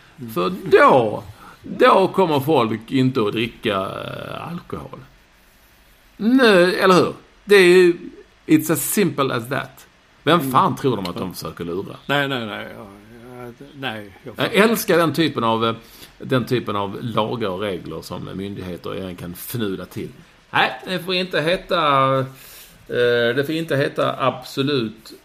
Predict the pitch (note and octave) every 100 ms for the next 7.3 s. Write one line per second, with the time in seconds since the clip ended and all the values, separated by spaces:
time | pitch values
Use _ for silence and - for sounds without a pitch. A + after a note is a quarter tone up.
0 | _ _ C3+ A#2+ D3 - - - G2+ G#2+
1 | G#2+ A2 A2+ F2 - D3+ G#3 F#3+ F3 D#3
2 | C#3+ B2+ A#2 G#2+ A#2+ A#2+ - - A#2 D3+
3 | F#3 F#2+ E2 - _ _ _ _ - -
4 | C#3 D3+ A2+ D#3 F#3+ F#3+ G3 F3 D#3+ C#3+
5 | D3+ C#3 C3+ C3+ C3 C3 C3 C3+ C3 C#3
6 | A2+ - F#2+ - G2 D2+ - C3+ B2+ -
7 | D#3 D#3 A#2